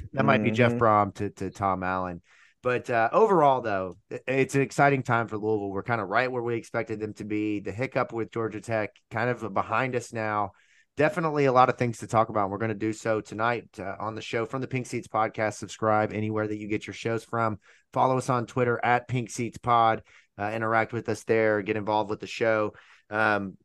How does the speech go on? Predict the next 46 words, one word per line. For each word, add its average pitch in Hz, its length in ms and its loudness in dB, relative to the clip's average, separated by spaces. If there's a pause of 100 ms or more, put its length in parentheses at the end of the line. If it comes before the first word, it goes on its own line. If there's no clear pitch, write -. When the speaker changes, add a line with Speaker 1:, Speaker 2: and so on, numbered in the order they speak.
Speaker 1:
let's 135 240 2
start 156 240 8
off 143 160 8
before 143 220 2
we 139 100 4
talk 135 200 0
about 120 240 0
Louisville 104 360 -2
and 101 80 -8
talk 117 120 -2
about 113 180 0
the 110 80 -2
N 113 60 2
F 117 160 -4
L 117 120 4
weekend. 131 440 2
Did 120 100 -6
you 107 60 -12
guys 113 200 4
watch 107 260 2
a 120 40 2
lot 110 140 4
of 107 80 -2
football? 117 440 6
If - 60 -14
you're 110 100 -2
like 110 220 0
me, 110 200 2
Sunday 110 380 2
I 104 60 2
literally 104 460 0
did 98 240 0
nothing 98 300 -2
but 95 120 0
watch 95 280 -2
the 98 80 -4
N 95 80 -2
F 95 180 -6
L 98 480 -2
all 107 240 2
day 101 160 2
long, 90 420 -2
and 92 80 -4
it 95 100 -4
was 92 140 -8
amazing. 87 540 -6